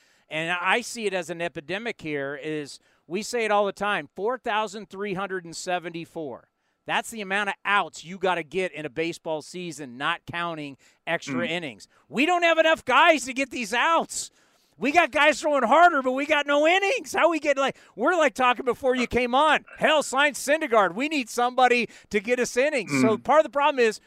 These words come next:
Speaker 1: we may have guys who throw harder. We just don't have enough guys to get us enough outs.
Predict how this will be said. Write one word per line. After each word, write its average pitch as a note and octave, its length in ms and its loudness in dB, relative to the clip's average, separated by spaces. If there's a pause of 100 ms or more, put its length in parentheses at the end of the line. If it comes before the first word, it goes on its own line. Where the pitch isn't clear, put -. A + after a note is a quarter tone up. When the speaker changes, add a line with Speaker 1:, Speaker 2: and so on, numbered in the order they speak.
(100)
Speaker 1:
we B3+ 160 -4
may F4 180 0
have C#4 160 2
guys B3+ 280 -2
who A3 80 -10
throw D#4 260 2
harder. A3+ 340 2
We C#4 120 -4
just - 100 -10
don't D4 140 -2
have C4 80 -2
enough B3 240 -6
guys A#3+ 300 -2
to A3+ 120 -12 (220)
get A#3 160 0
us C#4+ 140 -6
enough B3+ 260 -2
outs. C#4+ 600 -2